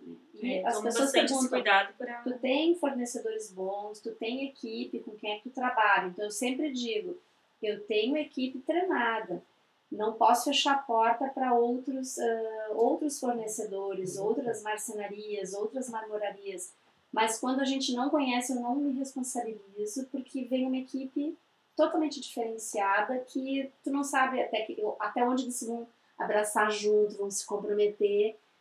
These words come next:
Speaker 1: Normalmente as experiências não são boas. O mais ameaçador pra mim foi o seguinte: o cliente não quis contratar a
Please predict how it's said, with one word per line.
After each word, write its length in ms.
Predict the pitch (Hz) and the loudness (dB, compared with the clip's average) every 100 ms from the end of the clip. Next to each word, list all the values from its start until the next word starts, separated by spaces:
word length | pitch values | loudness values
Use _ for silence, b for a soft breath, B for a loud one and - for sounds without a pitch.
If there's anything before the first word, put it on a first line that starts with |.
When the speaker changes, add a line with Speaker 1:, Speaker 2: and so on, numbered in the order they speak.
| b - | b -4
Speaker 1:
Normalmente 600 | 240 285 339 320 302 285 | 2 6 6 4 2 0
as 200 | 277 - - | 0 -2 -6
experiências 600 | 247 - 240 240 247 226 | -6 -4 -2 -2 -4 -4
não 120 | 226 | -6
são 220 | - 247 | -4 -4
boas. 440 | 208 170 156 - - | -2 -2 -4 -10 -10
O 40 | - | -2
mais 460 | 208 240 302 277 | 2 4 4 2
ameaçador 1000 | 254 240 233 240 - 240 220 214 226 277 | 2 4 4 4 6 4 6 4 4 4
pra 200 | 269 233 | 2 -2
mim 240 | 214 214 247 | -2 -6 -4
foi 220 | - 262 | -2 -2
o 40 | |
seguinte: 500 | 262 247 247 269 262 | -2 -4 -2 0 -2
o 80 | 240 | -4
cliente 560 | 240 214 208 214 247 254 | -6 -2 0 0 -2 -2
não 120 | 254 | -2
quis 300 | 247 277 - | -2 -2 0
contratar 500 | 285 269 233 220 214 | -2 2 2 2 2
a 640 | 208 - 208 202 202 202 | 2 2 0 0 0 -4